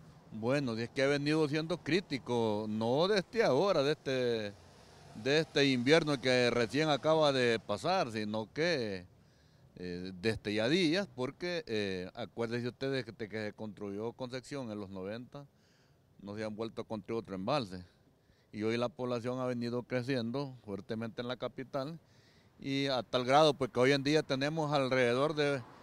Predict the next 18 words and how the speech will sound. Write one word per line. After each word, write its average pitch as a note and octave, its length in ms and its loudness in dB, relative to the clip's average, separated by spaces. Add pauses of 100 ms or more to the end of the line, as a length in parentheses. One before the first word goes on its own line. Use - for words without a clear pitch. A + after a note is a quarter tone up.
(300)
cien F3+ 400 4
millones F3 480 4
de D3+ 100 2
metros E3 320 0
cúbicos E3 380 -2
de A#2 100 2
déficit. B2 420 -2 (680)
Y B2 120 4
aquí B2 280 2
es D#3 100 4
de F3+ 120 -2
urgencia, D#3+ 520 2
necesidad C#3 520 4
la F3+ 80 2
construcción D3 420 0
de D#3+ 100 4
nuevos D#3 360 4
embalses. B2 460 0